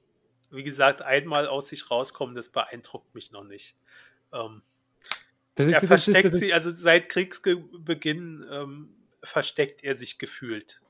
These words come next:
Speaker 2: Das ist so
Speaker 1: Und
Speaker 2: die, die, die, das ist so der Merkel, besser als erwartet.
Speaker 1: Äh, <laughs> ähm,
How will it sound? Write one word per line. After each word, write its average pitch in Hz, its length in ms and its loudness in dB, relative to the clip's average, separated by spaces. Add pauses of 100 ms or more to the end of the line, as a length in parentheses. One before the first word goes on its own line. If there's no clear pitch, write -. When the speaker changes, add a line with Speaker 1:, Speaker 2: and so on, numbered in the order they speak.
(360)
Speaker 2:
Das 131 140 -4
ist 170 120 -2
so 202 60 6
Speaker 1:
Und 170 80 6
Speaker 2:
die, 180 140 6
die, 160 120 -4
die, 160 220 0
das 160 160 -2
ist 160 160 -6
so 190 80 0
der 175 160 2
Merkel, 165 340 2
besser 147 380 4
als 165 180 4
erwartet. 180 800 -2 (2500)
Speaker 1:
Äh, 127 1000 -2
<laughs> - 1600 -12
ähm, 123 680 2